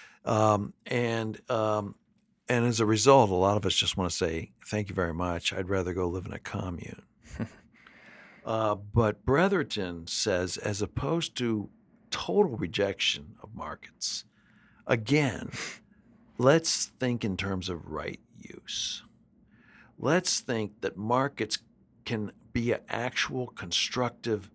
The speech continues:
Speaker 1: social practice of exchange when rooted within wider and prior moral, social, political, Christian,
Speaker 2: Hmm.
Speaker 1: church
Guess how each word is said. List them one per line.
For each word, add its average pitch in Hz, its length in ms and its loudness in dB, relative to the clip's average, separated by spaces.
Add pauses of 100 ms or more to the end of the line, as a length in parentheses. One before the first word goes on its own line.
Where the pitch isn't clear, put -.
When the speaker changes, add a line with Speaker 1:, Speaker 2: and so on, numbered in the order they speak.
Speaker 1:
social 135 920 2 (400)
practice 107 760 -4 (120)
of 98 180 -4
exchange 107 840 -2 (180)
when 120 260 0 (120)
rooted 120 720 2 (720)
within 120 340 2
wider 113 560 4
and 101 300 -8
prior 104 560 2
moral, 101 500 2
social, 95 640 4 (580)
political, 92 840 4 (1080)
Christian, 95 840 4
Speaker 2:
Hmm. 95 160 0 (500)
Speaker 1:
church - 800 8